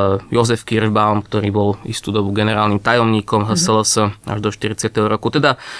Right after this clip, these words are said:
Speaker 1: ľudia, ktorí si nikdy nedovolili spochybniť Tisovú autoritu ako politického lídra a súčasne boli aj stúpencami koncepcie, e, kresťanského stavovského štátu, e, teda iliberálneho, ale nie národno-socialistického režimu,
Speaker 2: Mhm.
Speaker 1: podobného ako bol napríklad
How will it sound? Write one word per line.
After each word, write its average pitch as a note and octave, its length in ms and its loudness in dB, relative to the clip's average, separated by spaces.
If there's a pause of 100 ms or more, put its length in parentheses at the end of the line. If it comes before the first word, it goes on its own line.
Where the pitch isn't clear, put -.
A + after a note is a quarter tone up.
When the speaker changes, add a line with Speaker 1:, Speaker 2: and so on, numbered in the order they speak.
(120)
Speaker 1:
ľudia, D#3 320 6
ktorí C#3 240 2
si C3 320 0
nikdy C3 480 2 (240)
nedovolili C3 480 4
spochybniť C3 800 0
Tisovú B2 400 2
autoritu B2+ 480 0
ako B2 240 0
politického A#2+ 480 0
lídra B2+ 320 2
a - 80 2
súčasne C#3+ 480 0
boli A#2 200 4
aj - 200 -10
stúpencami A#2+ 560 0
koncepcie, A#2 640 0
e, G#2+ 60 -2 (420)
kresťanského A2+ 720 -2
stavovského A2+ 480 0
štátu, G#2+ 480 2
e, E3+ 80 2 (1040)
teda A2 320 0
iliberálneho, C#3 880 4
ale C3 320 2
nie C3 240 2 (300)
národno-socialistického A2 1400 0
režimu, A2+ 340 2
Speaker 2:
Mhm. G#2+ 60 2
Speaker 1:
podobného G#2+ 340 2
ako G#2+ 160 -4
bol G#2 140 -2
napríklad G#2 400 -4